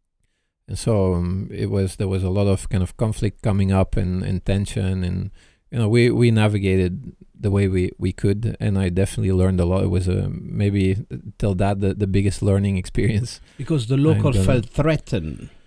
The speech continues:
Speaker 2: They felt like
Speaker 1: You know,
Speaker 2: already
Speaker 1: like,
Speaker 2: you came five hundred years ago.
Speaker 1: Well, like, well, that's, that's part of it. There was also kind of conflict among communities there that came up, um, you know, which, which was difficult. And then, and then also kind of when you don't really know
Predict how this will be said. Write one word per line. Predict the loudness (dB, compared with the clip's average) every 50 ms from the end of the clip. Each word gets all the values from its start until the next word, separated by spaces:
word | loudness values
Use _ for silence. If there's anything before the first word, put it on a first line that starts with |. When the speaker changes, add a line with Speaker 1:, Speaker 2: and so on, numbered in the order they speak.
| _ _ _
Speaker 2:
They | -6 -6 -6
felt | -4 -2 -2 -2 -2 -2
like | -2 -4 -2 -2 -2 0
Speaker 1:
You | 4 4 6
know, | 8 8
Speaker 2:
already | 8 8 8 6 6
Speaker 1:
like, | 2
Speaker 2:
you | 2 0
came | 0 0 0 0 0
five | 0 0 0 2 2
hundred | 2 2 2 2 0 0
years | 0 0 0 0
ago. | -2 -2 0 0 0 0 0 -2 -4 -8 -12 -20 -20 _ -20 -8
Speaker 1:
Well, | 0 4 4 6
like, | 6 6 4 2 0 2
well, | 2 2 4
that's, | 4 2 2 2 -2 -6 -2
that's | 0 0 0 0
part | 0 2 4 4 4 4
of | 4 4 4
it. | 4 4 4 0 -4
There | 0 0 2
was | 2 2 2 2
also | 2 0 0 0 -2 -2 0
kind | 0 0 0 0
of | 0 -2 -4 -10 -10 -2
conflict | -2 0 0 0 -2 0 0 0 -2 -2 -2
among | -2 0 0 0 0 0 0 0 -2 -4 -4 -8 -12 -10 -6
communities | -4 -2 2 2 2 2 2 2 2 2 2 4
there | 4 4 4 4 4
that | 2 0 0
came | 0 0 0 2 2
up, | 0 0 -2 -4 -6 -8 -10 -10 -8
um, | -6 -4 -2 -2 -2 -2 -2 -2 -2 -4 -4 -6 -8 -8 -10 -10
you | -6 -6
know, | -4 -4 -2
which, | -4 -4 -6 -8 -14 -14 -14 -12
which | -10 -10 -4 -2
was | -2 0 0
difficult. | 0 0 0 2 2 4 4 4 4
And | 2 2 4
then, | 4 4 4 2 0 -2 -2
and | -2 0 2
then | 2 4
also | 4 2 2 2 2
kind | 2 4 4
of | 4 4
when | 4 4 4
you | 4 2 4
don't | 4 4 2 4
really | 4 4 4 4 4
know | 4 4 4 6 6 6 4 4 0